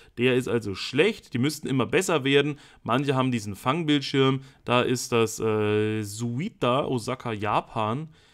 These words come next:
Hintergrundgebäude. Dann seht ihr, was das Beste ist aus Osaka. Ihr seht, was das Beste ist aus allem anderen.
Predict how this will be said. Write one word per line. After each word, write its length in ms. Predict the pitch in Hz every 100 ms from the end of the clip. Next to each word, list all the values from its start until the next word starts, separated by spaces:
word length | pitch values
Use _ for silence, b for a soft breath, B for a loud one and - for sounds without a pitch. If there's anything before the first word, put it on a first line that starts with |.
| b _
Hintergrundgebäude. 1700 | 214 254 165 113 127 165 196 - _ 123 120 127 143 151 175 240 247 b b b _ _ - - B B B B B
Dann 100 | 117
seht 200 | 110 165
ihr, 100 | 165
was 120 | 151
das 160 | 151 113
Beste 340 | - 175 -
ist 220 | 147 170
aus 180 | - 147
Osaka. 380 | 123 117 175 202
Ihr 120 | 147
seht, 160 | 127 139
was 120 | 127
das 100 | 123
Beste 360 | - 151 156 135
ist 180 | 143
aus 280 | - 135 135
allem 280 | - 123 113
anderen. 400 | 143 143 151 185